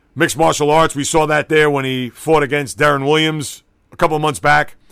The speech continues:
and Williams won that match, so who knows if that's something he's gonna continue to pursue.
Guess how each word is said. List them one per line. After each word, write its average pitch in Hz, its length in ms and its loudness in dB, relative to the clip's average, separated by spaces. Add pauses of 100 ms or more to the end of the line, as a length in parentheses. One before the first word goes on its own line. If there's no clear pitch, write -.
(280)
and 123 160 -6
Williams 135 320 0
won 160 160 0
that 143 200 0
match, 139 260 0
so 127 220 -4
who 139 120 -2
knows 139 220 -2
if 110 40 -14
that's 123 180 -4
something 139 160 -4
he's 117 120 -10
gonna 120 160 -4
continue 120 320 -8
to 107 80 -10
pursue. 165 480 2